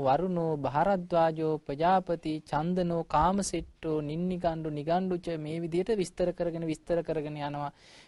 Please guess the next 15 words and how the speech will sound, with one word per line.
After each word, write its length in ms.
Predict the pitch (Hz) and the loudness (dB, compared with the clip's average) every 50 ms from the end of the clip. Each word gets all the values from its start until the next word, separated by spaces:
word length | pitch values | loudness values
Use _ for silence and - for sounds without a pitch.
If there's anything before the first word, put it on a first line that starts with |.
| _ _ - | _ _ 6
යක්ෂ 340 | 170 180 175 175 - - - - | 10 10 10 10 8 4 0 0
සේනාධිපතිවරුන්ගේ 1300 | - - - 175 190 202 202 202 196 185 185 180 - 180 175 - 170 165 165 156 160 160 170 180 202 | 2 4 6 6 6 8 8 6 6 6 4 0 0 -2 -2 0 2 2 2 2 2 0 0 0 0
නම්. 200 | 185 165 151 131 - - _ _ _ _ _ _ _ _ _ _ - | 0 0 -2 -2 -6 -12 _ _ _ _ _ _ _ _ _ _ 4
ඒ 140 | 175 175 185 | 6 8 10
යක්ෂ 240 | 185 170 160 - - 202 | 10 8 8 6 2 0
සෙන්පතිවරුන්ගේ 800 | - - 180 180 180 - 202 185 202 196 196 190 196 202 202 | 2 2 2 2 2 0 0 2 4 6 6 6 6 4 4
නම් 280 | 185 175 165 180 214 233 | 6 8 8 8 8 6
කිය 220 | - - 226 214 | 4 4 2 2
කිය 160 | 202 - 247 233 | 2 4 4 4
අඬ 180 | 208 196 202 196 | 6 6 6 4
ගහන්න 300 | 185 170 160 151 143 143 | 4 2 2 0 -2 -4
කියනවා. 260 | 139 139 139 143 139 | -8 -8 -8 -6 -4
ඉන්ද්‍ර, 400 | 147 151 151 160 165 185 226 269 - _ _ _ _ _ _ - | -4 -2 -2 0 0 0 0 0 -2 _ _ _ _ _ _ -14
සෝම, 440 | - - - 156 151 156 160 160 170 208 233 - _ _ _ _ _ | -8 -2 0 2 4 4 4 2 0 -4 -6 -10 _ _ _ _ _
වරුණ, 360 | 151 147 147 151 151 151 165 | 6 6 6 6 4 2 -2